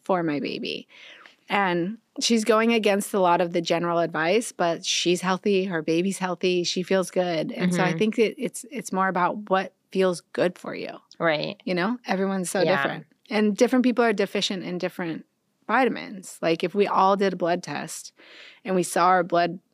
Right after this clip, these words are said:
Speaker 1: results, we would all look different,
Speaker 2: Mm-hmm.
Speaker 1: you know? So I don't think there's, like, a one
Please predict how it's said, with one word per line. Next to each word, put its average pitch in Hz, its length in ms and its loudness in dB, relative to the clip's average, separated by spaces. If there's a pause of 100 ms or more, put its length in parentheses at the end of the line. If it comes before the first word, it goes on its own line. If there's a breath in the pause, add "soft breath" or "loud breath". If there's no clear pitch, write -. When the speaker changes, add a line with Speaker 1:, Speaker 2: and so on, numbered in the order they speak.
(120)
Speaker 1:
results, 165 800 -4 (400 soft breath)
we 214 120 6
would 220 120 6 (100)
all 190 260 4
look 175 180 0
different, 127 380 -6 (220)
Speaker 2:
Mm-hmm. 175 340 -2
Speaker 1:
you 185 80 0
know? 190 340 -2
So 180 540 2
I - 80 -4
don't 196 160 2
think 190 160 -2
there's, 180 180 2
like, 180 140 0
a 180 80 2
one 170 500 -2